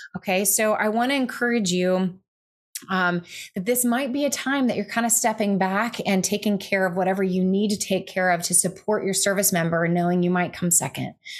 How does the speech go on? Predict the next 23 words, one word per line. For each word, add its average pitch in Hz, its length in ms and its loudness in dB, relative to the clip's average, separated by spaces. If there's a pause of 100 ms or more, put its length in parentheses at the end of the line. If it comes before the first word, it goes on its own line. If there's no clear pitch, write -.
(200)
right? 175 260 0
And 247 120 0
I 285 100 0
know 262 160 2
you 214 200 0
know 208 280 0
that, 269 320 0
and 202 120 0
I 196 40 2
know 196 240 2
that 185 120 -2
you're 180 220 2
okay 196 300 0
with 208 200 -2
that. 247 300 0 (480)
My 202 180 2
only 208 180 2
message 196 600 2
to 196 60 -2
you 185 200 2
in 180 120 2
that 170 300 0
is 180 360 0